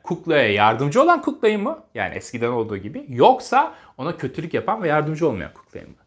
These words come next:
İşte olay burada tersine dönüyor. Ne oluyor biliyor musunuz? Benimle aynı tercihte bulunmayan, daha sonra bebekler kendileriyle aynı tercihte bulunmayan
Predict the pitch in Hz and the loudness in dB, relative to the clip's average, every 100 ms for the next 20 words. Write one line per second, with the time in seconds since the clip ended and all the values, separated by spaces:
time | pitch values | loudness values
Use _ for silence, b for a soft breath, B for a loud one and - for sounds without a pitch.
0 | B B B 226 220 208 185 196 160 165 | B B B 2 6 6 8 6 2 -2
1 | 156 117 - 113 98 90 87 110 170 208 | 0 0 -2 -8 -8 -10 -10 -4 0 0
2 | 113 147 220 - - _ _ B B B | 0 -4 -10 -12 -16 _ _ B B B
3 | - 214 254 233 139 - 175 220 185 175 | 2 4 4 2 0 4 4 4 2 2
4 | 151 139 135 120 190 196 104 92 135 170 | 2 0 -6 -2 -2 -2 -4 -4 -2 -2
5 | 139 139 160 156 175 156 135 151 156 - | 0 0 0 2 0 2 0 0 0 0
6 | 135 156 151 127 123 - 113 123 202 240 | -2 -2 -2 -4 -4 -10 -6 0 0 0
7 | 120 85 | -2 -4